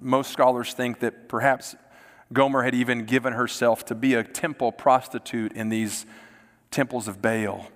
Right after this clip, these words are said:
What, what a crazy statement this is for God to say, "Go love this woman who is an adulteress,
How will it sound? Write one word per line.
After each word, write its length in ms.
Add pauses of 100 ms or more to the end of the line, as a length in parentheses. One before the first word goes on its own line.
(2500)
What, 160
what 120
a 120 (160)
crazy 540
statement 560
this 220
is 480 (840)
for 140
God 300
to 60
say, 240
"Go 380
love 460
this 240
woman 540 (800)
who 160
is 100
an 80
adulteress, 920